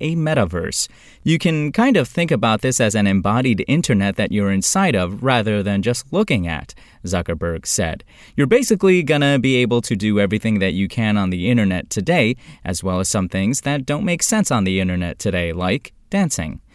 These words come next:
Zuckerberg's comments come as the company reported some of its strongest growth in years, with revenue of more than twenty-nine billion dollars, an increase of fifty-six percent from last year. The company also reported more than three point five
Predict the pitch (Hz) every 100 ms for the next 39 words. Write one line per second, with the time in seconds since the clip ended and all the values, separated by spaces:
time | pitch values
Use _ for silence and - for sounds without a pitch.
0 | - - - 101 104 98 95 - 107 95
1 | 92 95 101 92 87 90 - 107 85 95
2 | 85 82 107 95 87 113 135 113 87 -
3 | - 117 131 101 - 107 101 - 92 85
4 | 95 120 92 92 - - - - 101 92
5 | 113 143 180 165 101 117 131 131 123 -
6 | 175 185 190 156 160 123 123 131 123 104
7 | 107 131 156 170 - - - 98 104 104
8 | 117 104 98 - 156 160 156 - 143 -
9 | - 143 - 185 - 120 95 90 85 -
10 | 95 80 - - - - 78 104 92 95
11 | 92 95 90 82 98 92 90 95 101 92
12 | 92 - 156 165 147 139 - 123 110